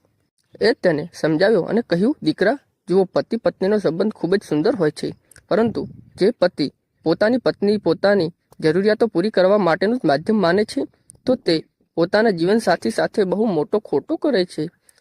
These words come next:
પિતાની વાત સાંભળીને હેમંત અસ્વસ્થ થઈ ગયો,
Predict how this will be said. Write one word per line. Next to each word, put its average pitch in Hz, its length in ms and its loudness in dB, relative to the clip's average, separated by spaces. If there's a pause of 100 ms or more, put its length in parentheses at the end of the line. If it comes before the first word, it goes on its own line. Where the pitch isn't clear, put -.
(140)
પિતાની 196 340 2
વાત 175 200 2
સાંભળીને 170 440 0
હેમંત 175 380 0
અસ્વસ્થ 196 520 -2 (120)
થઈ 160 140 0
ગયો, 147 260 -4